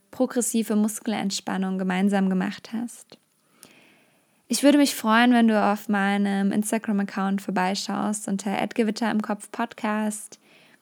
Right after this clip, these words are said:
Komm auch gerne in meine Facebook-Gruppe, die heißt, ähm, Gewitter im Kopf, der Migräneaustausch. Und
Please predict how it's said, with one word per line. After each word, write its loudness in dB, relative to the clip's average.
Komm 4
auch 2
gerne 4
in 6
meine 4
Facebook-Gruppe, 0
die 2
heißt, 0
ähm, 2
Gewitter 0
im 2
Kopf, -2
der 0
Migräneaustausch. 0
Und -2